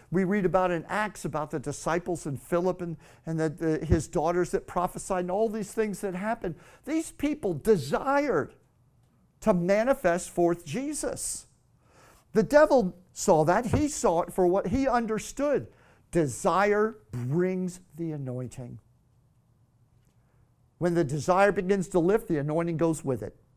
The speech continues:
Jesus said, "If you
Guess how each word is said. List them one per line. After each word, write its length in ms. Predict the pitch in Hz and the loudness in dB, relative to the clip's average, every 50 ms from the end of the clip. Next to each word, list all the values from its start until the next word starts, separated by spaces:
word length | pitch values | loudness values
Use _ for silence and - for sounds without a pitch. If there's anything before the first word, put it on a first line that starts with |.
| _ _ _ _ _ _ _ _ _ _ _ _ _ _ _ _ _ _ _ _ _ _ _ _ _ _ _ _ _ _ _ _ _ _ _ _ - | _ _ _ _ _ _ _ _ _ _ _ _ _ _ _ _ _ _ _ _ _ _ _ _ _ _ _ _ _ _ _ _ _ _ _ _ -4
Jesus 420 | - 208 247 247 196 233 190 - | 0 2 2 2 2 -2 -2 2
said, 220 | - 208 190 185 - | 4 4 4 6 6
"If 220 | - 214 160 - 196 | 4 4 4 4 0
you 180 | 196 196 - | 0 0 -2